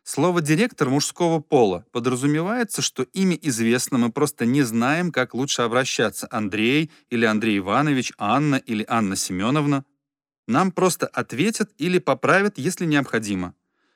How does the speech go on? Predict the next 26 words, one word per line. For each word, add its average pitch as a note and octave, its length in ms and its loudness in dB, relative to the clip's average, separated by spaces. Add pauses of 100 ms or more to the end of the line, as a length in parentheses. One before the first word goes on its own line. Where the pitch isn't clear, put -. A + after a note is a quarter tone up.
(140)
После D3 320 2
этого F#3+ 460 0
можно A#2 320 2
выразить D3+ 380 2
благодарность A2 640 0
"спасибо". G2+ 540 -4 (580)
Все D#3 200 2
вместе F3 420 0
это E3+ 320 0
выглядит C#3+ 500 0
так. F2+ 280 -6 (600)
Первое. G#2 400 2
Приветствие. D3+ 680 0 (140)
Добрый G2 320 0
день. A2 300 -4 (320)
Второе. C#3 480 2 (100)
Имя E3+ 240 2
и A2+ 60 0
фамилия. A2 580 -2
Сергей A2+ 360 -2
Никифоров. G2 580 -4 (240)
Третье. B2 480 -2
Компания. C3+ 640 0 (140)
Компания A2 600 0
Unixtream. G2 540 -4 (260)
Четвертое. D3+ 680 0